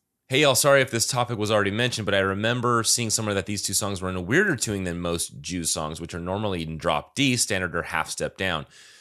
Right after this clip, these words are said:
I returned my guitar to open E and figured both of these songs are in that tuning. Really cool tuning, but kinda scary because of tunings, two guitar, two strings, a whole step, uh, and one string, a half step up. Just gotta be careful. Hope this helps any fellow guitars."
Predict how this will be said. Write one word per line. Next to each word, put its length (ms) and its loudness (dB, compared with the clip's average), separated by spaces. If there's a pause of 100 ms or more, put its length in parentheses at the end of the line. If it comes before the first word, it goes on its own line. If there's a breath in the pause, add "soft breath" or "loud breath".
(200 loud breath)
I 40 0
returned 340 0
my 80 2
guitar 340 0
to 160 0
open 320 -2
E 260 0
and 120 -4
figured 300 -4
both 240 0
of 160 -10
these 160 -2
songs 280 -2
are 60 -2
in 160 -4
that 180 -2
tuning. 360 -2
Really 200 2
cool 240 -2
tuning, 300 -2
but 160 -6
kinda 180 -4
scary 300 0
because 320 -2
of 200 -8
tunings, 460 -2
two 220 -2
guitar, 380 -2 (140)
two 160 0
strings, 380 2
a 100 4
whole 180 0
step, 420 0 (540 loud breath)
uh, 520 6
and 160 -2
one 200 2
string, 320 0
a 100 0
half 220 -2
step 320 -2
up. 320 0
Just 160 -6
gotta 160 0
be 80 -6
careful. 380 -4
Hope 120 -6
this 340 -6
helps 280 -10
any 180 -6
fellow 320 -2
guitars." 760 -2